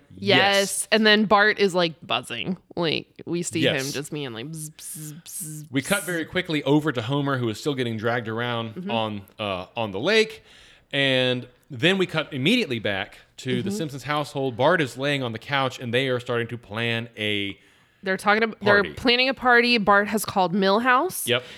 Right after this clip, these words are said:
Speaker 2: He said, "Big blowout at Casa de Simpson."
Speaker 1: Yep.
Speaker 2: Um, the only adult that's gonna be there is frail and old. And so then ensues what I can only guess is Milhouse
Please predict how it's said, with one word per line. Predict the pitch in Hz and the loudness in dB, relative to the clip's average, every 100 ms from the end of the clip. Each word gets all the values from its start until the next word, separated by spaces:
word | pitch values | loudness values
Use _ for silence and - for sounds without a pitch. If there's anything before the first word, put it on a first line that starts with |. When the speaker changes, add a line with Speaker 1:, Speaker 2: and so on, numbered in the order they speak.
| - | -8
Speaker 2:
He | 220 | -4
said, | - 220 165 | 0 -2 0
"Big | 220 214 226 196 - | 0 0 0 -2 2
blowout | 208 208 247 320 | 6 8 6 6
at | 175 | 2
Casa | - 208 190 196 | 2 2 4 2
de | 180 | -2
Simpson." | 180 220 208 - 302 370 427 | -2 -2 -2 -2 -2 -2 0
Speaker 1:
Yep. | 123 - - 247 - | -2 -2 -14 -16 0
Speaker 2:
Um, | 202 196 190 180 _ _ _ _ _ _ | 4 4 4 -2 _ _ _ _ _ _
the | 247 208 | -2 2
only | 220 247 269 | 4 4 4
adult | 220 226 | 4 4
that's | 214 - | 2 0
gonna | 220 | 0
be | 214 208 | 2 4
there | 220 311 - - | 4 2 -4 -6
is | 190 | -6
frail | - 165 165 170 - | -4 -2 -2 -2 -4
and | 226 | -2
old. | 269 208 - - - - - | 0 0 -4 -16 -20 -20 -10
And | 196 | -8
so | - 214 196 196 - | 0 4 4 4 0
then | 190 233 | 2 4
ensues | 233 240 - 220 208 208 | 4 2 0 0 2 0
what | 185 190 | 2 2
I | 185 | 2
can | 214 208 | 0 -2
only | 208 262 269 233 202 190 185 185 | 2 4 4 0 0 -2 -4 0
guess | 190 175 180 | 2 2 0
is | - 180 180 | -4 -4 0
Milhouse | 190 208 190 175 175 180 - - | 2 2 2 2 2 0 -6 -8